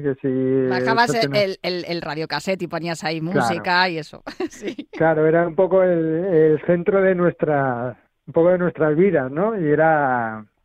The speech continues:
Speaker 1: y bueno, siempre bajabas con una pelota, pero luego al final hacías mil cosas más, ¿no? Y era ahí donde, donde se hacía todo lo interesante al final de, de tu adolescencia, por ejemplo, de la mía,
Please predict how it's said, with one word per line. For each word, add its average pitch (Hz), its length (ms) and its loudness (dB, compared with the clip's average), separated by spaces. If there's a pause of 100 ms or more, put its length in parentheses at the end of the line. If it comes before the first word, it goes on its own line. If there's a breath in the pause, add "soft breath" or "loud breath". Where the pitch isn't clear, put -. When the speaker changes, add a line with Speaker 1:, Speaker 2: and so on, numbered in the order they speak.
Speaker 1:
y 160 80 -2
bueno, 220 300 2
siempre 202 240 2
bajabas 220 320 0
con 220 100 0
una 208 160 0
pelota, 233 440 2
pero 180 220 2
luego 175 200 2
al 170 100 0
final 175 260 2
hacías 165 280 0
mil 160 120 -4
cosas 139 300 -2
más, 135 200 -8
¿no? 156 140 -2
Y 151 60 4
era 156 240 2 (360 soft breath)
ahí 165 180 2
donde, 170 580 2 (400 soft breath)
donde 160 300 -2
se - 80 -2
hacía 202 360 2
todo 214 220 4
lo 196 80 2
interesante 180 580 0
al 165 80 0
final 170 340 0
de, 160 360 4
de 156 100 2
tu 160 120 0
adolescencia, 156 480 2
por 143 120 0
ejemplo, 156 200 0
de 156 100 4
la 147 100 2
mía, 175 340 0